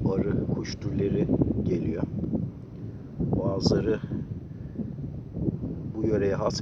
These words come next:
endemik tür olabilir. Çünkü genelde başka yerlerde görmediğim türler. Yalnız çok geçmez.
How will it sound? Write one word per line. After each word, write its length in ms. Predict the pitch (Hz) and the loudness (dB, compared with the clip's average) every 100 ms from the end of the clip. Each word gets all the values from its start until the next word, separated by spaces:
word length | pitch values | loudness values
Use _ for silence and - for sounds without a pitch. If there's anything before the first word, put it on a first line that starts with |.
| - | -4
endemik 520 | 98 101 104 104 101 | -4 -2 -2 -2 -4
tür 120 | - | -2
olabilir. 680 | 104 101 101 - - - - - - - | 0 2 0 0 -2 0 0 0 -4 -6
Çünkü 240 | 101 - | -6 -6
genelde 520 | - 101 95 98 101 98 | -4 0 2 2 2 2
başka 320 | 98 101 101 | 2 2 0
yerlerde 440 | 101 101 98 - | 0 2 2 4
görmediğim 600 | 107 104 101 - - - | 4 4 0 -2 -6 -6
türler. 420 | - - - - - - - - - - - - - - - - - - - - | -6 -4 -2 -2 -2 -4 -4 -4 -6 -10 -12 -14 -16 -6 -4 -2 -2 0 0 0
Yalnız 600 | 92 113 143 - - - - - | -4 -2 0 0 -2 -2 -2 0
çok 280 | - 113 - | 4 4 6
geçmez. 720 | 120 - 113 123 - - - | 4 4 4 4 4 2 2